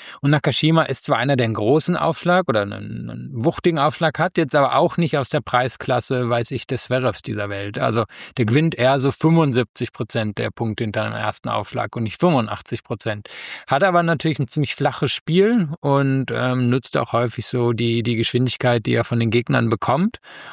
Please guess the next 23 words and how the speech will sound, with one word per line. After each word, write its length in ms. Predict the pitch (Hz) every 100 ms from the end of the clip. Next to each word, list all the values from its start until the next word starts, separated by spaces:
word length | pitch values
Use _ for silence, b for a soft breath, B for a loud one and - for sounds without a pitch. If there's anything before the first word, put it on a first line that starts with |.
| B
Und 120 | 147
trotzdem 300 | - 123 123
war 100 | 110
das 200 | 107 -
jetzt 120 | 113
für 120 | - 107
mich 260 | 113 -
schon 340 | - 117 123 131
einer 400 | 117 113 117 113
der 120 | 113
überraschendsten 720 | 107 101 - 107 - - 104
Siege 280 | 110 107 113
in 120 | 107
dieser 200 | 107 107
Woche, 220 | 101 -
den 200 | 110 110
er 100 | 107
da 160 | 107 107
gegen 240 | 104 104
de 100 | 110
Minaur 280 | 104 104 107
geschafft 340 | 104 - -
hat. 80 | 160